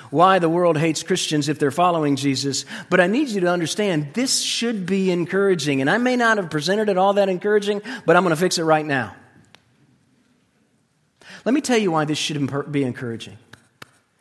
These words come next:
Because you, you gotta realize the context of Jesus' conversation with his disciples, he's about to leave, they're about to be left alone, and he wants them to know that they can hang on.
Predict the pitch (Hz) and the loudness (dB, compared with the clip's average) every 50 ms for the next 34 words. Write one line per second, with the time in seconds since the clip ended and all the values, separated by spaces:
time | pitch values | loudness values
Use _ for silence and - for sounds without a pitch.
0 | _ _ _ _ _ _ _ _ - 165 180 165 190 202 240 226 254 320 262 214 | _ _ _ _ _ _ _ _ 0 0 0 0 0 -2 -2 0 2 4 4 4
1 | 208 220 208 180 156 - 151 - - 214 233 254 233 - 226 214 220 - - 170 | 4 4 4 4 2 0 -2 -4 -2 -2 -2 -2 -2 -2 -4 -4 -4 -4 -4 -4
2 | 156 147 - 180 196 208 190 208 185 - - 190 165 - - 190 185 180 175 170 | -4 -4 -4 -4 -4 -4 -4 -4 -4 -4 -4 -4 -4 -6 -4 -2 -2 -2 -2 -2
3 | 175 160 - 185 175 165 160 - 160 147 151 175 165 170 147 151 165 151 - 165 | -4 -2 -2 -2 -2 -2 -4 -4 -4 -4 -4 -2 -2 -4 -6 -6 -6 -6 -4 -2
4 | 160 156 151 - 143 143 135 - - 202 208 - - 220 226 185 180 175 156 175 | -2 -2 -2 -4 -4 -8 -8 -8 -12 -12 -12 -6 0 2 2 2 4 4 4 4
5 | 165 151 - 147 156 170 165 156 147 135 - - - - 147 175 202 214 202 185 | 4 4 2 0 2 4 4 4 2 0 -2 -6 -12 -2 4 4 6 6 6 6
6 | 180 180 180 - 170 165 165 160 156 160 170 160 - - 147 147 156 160 156 151 | 6 4 2 2 0 0 2 4 6 6 4 4 2 0 0 2 2 2 2 2
7 | 139 123 - 107 - 160 165 165 156 180 202 190 175 180 180 175 170 - - 190 | 0 -2 -4 -6 -4 -2 0 0 0 0 0 0 0 0 0 0 0 0 0 0
8 | 175 156 160 170 175 175 175 170 160 147 127 117 - - - - - _ - 147 | 0 2 0 2 4 6 6 6 6 4 4 0 -6 -14 -20 -20 -18 _ -2 -2
9 | 139 139 - 147 139 - 143 120 123 143 139 131 131 123 117 113 101 80 80 | 0 0 2 0 0 0 -2 -2 -2 -2 -2 -2 -2 -4 -4 -4 -6 -10 -12